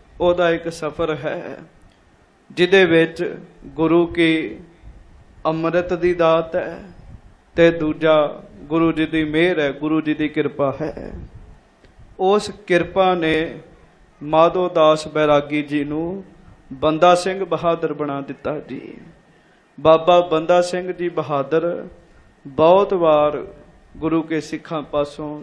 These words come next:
ਤੁਸੀਂ, ਕਿਉਂਕਿ ਉਹ ਪ੍ਰਚਲਿਤ ਇਤਿਹਾਸ ਹੈ, ਇਸ ਕਰਕੇ ਲੜੀਵਾਰ ਇਤਿਹਾਸ ਅੱਜ ਕੱਲ੍ਹ ਬਹੁਤ ਕੀਮਤੀ ਚੱਲ ਰਿਹਾ ਹੈ।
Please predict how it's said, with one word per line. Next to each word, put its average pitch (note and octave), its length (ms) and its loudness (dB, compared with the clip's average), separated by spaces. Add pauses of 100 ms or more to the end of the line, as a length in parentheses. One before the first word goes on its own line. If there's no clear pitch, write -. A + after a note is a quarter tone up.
(100)
ਤੁਸੀਂ, E3+ 220 -6
ਕਿਉਂਕਿ F3+ 320 0
ਉਹ F3 100 2
ਪ੍ਰਚਲਿਤ F3 680 -2
ਇਤਿਹਾਸ C#3+ 560 -4
ਹੈ, G#2 300 -6 (720)
ਇਸ F#3 240 2
ਕਰਕੇ D#3+ 640 -2 (260)
ਲੜੀਵਾਰ E3 480 2
ਇਤਿਹਾਸ D3 640 -4
ਅੱਜ D3 120 -6
ਕੱਲ੍ਹ D3+ 240 -6
ਬਹੁਤ D3+ 340 -4
ਕੀਮਤੀ D3+ 420 -8
ਚੱਲ D3+ 260 -6
ਰਿਹਾ D#3 200 -6
ਹੈ। - 140 -16